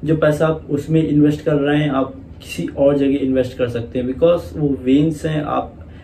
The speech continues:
दो दिन के लिए सेक्सी लगेंगी, चार दिन के लिए किसी और को सेक्सी लगेंगी, Instagram पोस्ट के लिए अगर आप वो सब कर रहे हैं तो because ये सब मटेरियलिस्टिक चीज़ें हैं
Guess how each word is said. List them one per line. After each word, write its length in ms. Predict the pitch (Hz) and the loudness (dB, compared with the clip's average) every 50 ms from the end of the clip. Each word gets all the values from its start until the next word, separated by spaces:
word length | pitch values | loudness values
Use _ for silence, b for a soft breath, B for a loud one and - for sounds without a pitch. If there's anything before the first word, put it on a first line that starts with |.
| B B B B | B B B B
दो 200 | 143 156 165 165 | 2 4 4 4
दिन 200 | 165 170 170 160 | 4 2 0 -2
के 80 | 151 165 | -2 -4
लिए 120 | 165 160 | -4 -4
सेक्सी 300 | - 156 139 - - 151 | -4 -4 -4 -4 -4 -2
लगेंगी, 360 | 147 147 143 147 147 147 147 | 0 0 2 2 2 2 0
चार 260 | 147 - 143 139 139 139 | 0 -2 -2 -2 0 2
दिन 180 | 147 147 139 | 2 2 2
के 80 | - 147 | 2 0
लिए 80 | 143 139 | -2 -4
किसी 260 | 143 - - - 147 | -4 -6 -6 -2 -2
और 160 | 139 139 - | 0 0 -2
को 80 | - 143 | -2 -4
सेक्सी 300 | - 135 123 - - 135 | -2 -2 -4 -2 -2 -2
लगेंगी, 540 | 131 131 127 131 131 135 131 135 139 135 - - | -2 0 0 -2 -2 -2 0 0 0 0 -2 -4
Instagram 500 | 143 135 - - 143 139 131 131 131 131 131 - | -4 -4 -2 -2 -2 -2 -2 -2 -4 -4 -2 0
पोस्ट 260 | - 127 131 123 - - | 0 0 0 0 -2 -4
के 60 | 147 | -4
लिए 140 | 135 139 135 | -2 -2 0
अगर 220 | 131 127 127 127 135 | -2 0 0 -2 -2
आप 120 | 131 - 135 | -2 -4 -6
वो 100 | 131 123 | -8 -6
सब 260 | 117 - 135 - - | -6 -6 -8 -8 -6
कर 140 | - 135 131 | -4 -4 -2
रहे 220 | 131 131 139 147 | -2 -2 -2 -2
हैं 140 | 151 156 156 | -4 -4 -4
तो 80 | - 147 | -6 -6
because 320 | 135 - - 160 156 - | -4 -2 -2 -2 -2 -2
ये 80 | 160 147 | -2 -4
सब 140 | 151 160 151 | -2 -2 0
मटेरियलिस्टिक 800 | 147 143 135 - 135 135 135 139 143 143 - - 180 165 - | -2 -2 -2 0 0 0 0 0 -2 -4 -4 -6 -6 -8 -6
चीज़ें 300 | - 147 139 135 135 147 | -4 -4 -2 -2 0 -2
हैं 160 | 151 170 - | -2 -4 -6